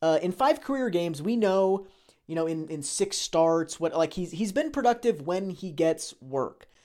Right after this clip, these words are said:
Uh, when Dalvin Cook has been out, there's been five career games in which Alexander Mattison has played at least fifty percent of the snaps. In those games, he's averaged twenty-three point seven P P R points per game, which is obviously awesome. Those are, like,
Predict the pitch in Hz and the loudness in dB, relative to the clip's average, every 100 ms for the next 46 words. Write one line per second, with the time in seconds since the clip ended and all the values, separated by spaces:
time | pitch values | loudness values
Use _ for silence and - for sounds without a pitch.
0 | _ _ - 143 139 131 139 147 190 202 | _ _ -2 2 4 4 2 2 2 0
1 | 202 165 170 139 123 156 143 160 - 170 | -6 -4 -2 -2 -2 -6 -4 -8 -2 2
2 | 196 - 208 202 180 147 139 135 131 - | 2 0 -2 0 0 -2 -4 -6 -10 -16
3 | - _ - 165 160 170 185 180 170 147 | -20 _ -6 -6 -2 0 0 -2 -2 -2
4 | 147 147 143 143 - 160 147 139 - _ | -2 -6 -8 -10 -6 -2 0 -2 -8 _
5 | _ 156 151 175 208 - - _ 208 202 | _ -2 0 -2 -4 -6 -14 _ 2 2
6 | 196 180 - 160 143 143 127 95 - - | -4 -4 -2 -2 -2 -4 -8 -8 -12 -4
7 | 196 262 269 262 175 226 240 185 160 - | 0 2 2 2 4 2 2 0 -4 -12
8 | _ 196 190 196 175 - - 233 285 285 | _ -2 2 2 0 -4 -6 -6 -4 -8
9 | 208 233 226 220 202 - 202 196 190 196 | -4 -4 -4 -4 -4 -2 0 0 -2 -6
10 | 185 180 165 165 156 156 151 147 156 156 | 0 0 0 -4 -6 -6 -4 -2 -4 -4
11 | - 185 196 190 185 175 160 143 120 117 | -2 -2 -2 -4 -4 -4 -2 -2 -4 -6
12 | 113 151 175 180 165 | -2 0 2 0 0